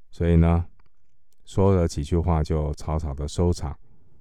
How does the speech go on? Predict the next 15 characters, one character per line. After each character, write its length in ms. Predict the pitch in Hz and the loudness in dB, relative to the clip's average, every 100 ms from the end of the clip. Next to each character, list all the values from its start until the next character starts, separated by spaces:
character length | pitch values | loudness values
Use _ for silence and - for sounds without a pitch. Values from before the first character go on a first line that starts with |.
| - - - - - - - - - - - - | -20 -20 -20 -20 -20 -20 -20 -20 -20 -18 -18 -10
首 140 | - 92 | 0 4
先， 200 | 113 110 | 6 8
我 100 | 87 | 8
们 80 | 85 | 6
来 100 | 87 | 4
看 320 | 104 92 87 | 4 6 6
二 200 | 98 95 | 4 0
十 200 | 87 87 | 0 0
五 160 | 80 73 | 0 -2
章 340 | - 85 82 | 0 4 4
的 160 | 80 78 | 2 -2
一 160 | 85 | -2
到 180 | 85 82 | 0 0
二 160 | 82 78 | 0 -2
节。 380 | - 69 67 | -4 -8 -10